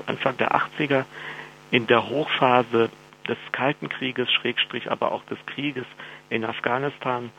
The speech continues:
mit der Sowjetunion, nahezu unmöglich, überhaupt irgendwelche Unterlagen seitens einer Botschaft oder eines Konsulates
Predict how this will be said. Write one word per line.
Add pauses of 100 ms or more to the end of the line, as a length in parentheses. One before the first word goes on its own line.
(140)
mit
der
Sowjetunion, (800)
nahezu
unmöglich, (420)
überhaupt
irgendwelche (800)
Unterlagen (180)
seitens (100)
einer
Botschaft
oder
eines
Konsulates